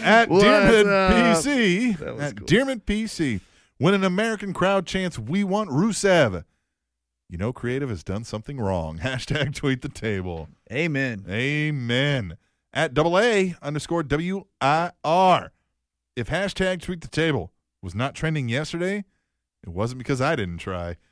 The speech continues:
Speaker 1: Double A is out there putting in work.
Speaker 2: Double A is the Tweet the Table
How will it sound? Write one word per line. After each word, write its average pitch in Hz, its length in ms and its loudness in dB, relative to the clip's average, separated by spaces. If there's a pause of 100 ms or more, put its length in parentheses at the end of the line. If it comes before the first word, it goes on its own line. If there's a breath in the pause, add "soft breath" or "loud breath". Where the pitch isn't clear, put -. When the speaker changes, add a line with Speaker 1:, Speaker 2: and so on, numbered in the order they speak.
(440)
Speaker 1:
Double 143 280 2
A 120 120 2
is 107 120 -2
out 113 220 2
there 104 120 0
putting 127 320 -4
in 95 420 -10
work. 131 600 0
Speaker 2:
Double 240 380 6
A 240 240 10
is 196 320 4
the 190 400 2
Tweet 220 260 -4
the 196 60 -14
Table 196 960 4